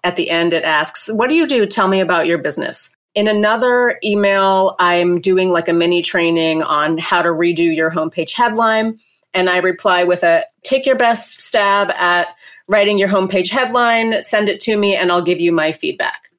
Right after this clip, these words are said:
Another one may be if I write an email about a T V show that I'm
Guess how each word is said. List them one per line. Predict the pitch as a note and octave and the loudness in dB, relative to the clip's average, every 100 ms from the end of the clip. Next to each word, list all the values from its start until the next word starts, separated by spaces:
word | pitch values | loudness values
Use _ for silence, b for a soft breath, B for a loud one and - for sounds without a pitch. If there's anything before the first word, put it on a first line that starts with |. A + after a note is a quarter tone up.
| - | -2
Another | G3+ A3 B3+ C4 | 0 2 2 2
one | A#3+ A#3+ A#3 | 2 0 0
may | A3 G#3 | 0 0
be | G#3+ G3+ G3+ G3 - F#3+ | 2 2 2 2 0 -2
if | G3 | 0
I | F#3 F#3+ | 0 2
write | F#3 F3+ | 0 0
an | |
email | - F3 E3+ E3+ E3+ E3 | 0 0 0 0 0 0
about | E3 D#3+ D#3+ D3+ - | -2 0 0 -2 -4
a | E3+ | -6
T | - F3 | -4 -2
V | D#3+ E3 | -2 -2
show | F3+ E3 E3 | -2 0 0
that | D#3+ | 0
I'm | D#3+ D#3 D#3+ | 0 -2 -4